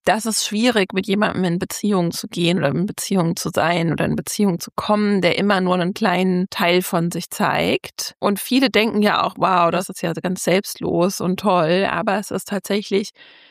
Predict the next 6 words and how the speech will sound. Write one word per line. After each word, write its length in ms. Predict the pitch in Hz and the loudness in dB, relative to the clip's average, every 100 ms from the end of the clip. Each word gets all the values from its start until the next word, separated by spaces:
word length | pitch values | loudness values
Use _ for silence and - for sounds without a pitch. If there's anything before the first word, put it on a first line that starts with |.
| _ _ _ _ 233 | _ _ _ _ 2
eher 280 | 247 262 240 | 4 4 2
Bindung 360 | 240 226 214 | 0 2 2
aus 220 | 180 202 | 2 0
Angst 300 | - 190 196 | -2 -4 -4
vor 160 | - 180 | -2 -2
Verlust. 600 | - 175 175 - - | -2 -2 -4 -6 -14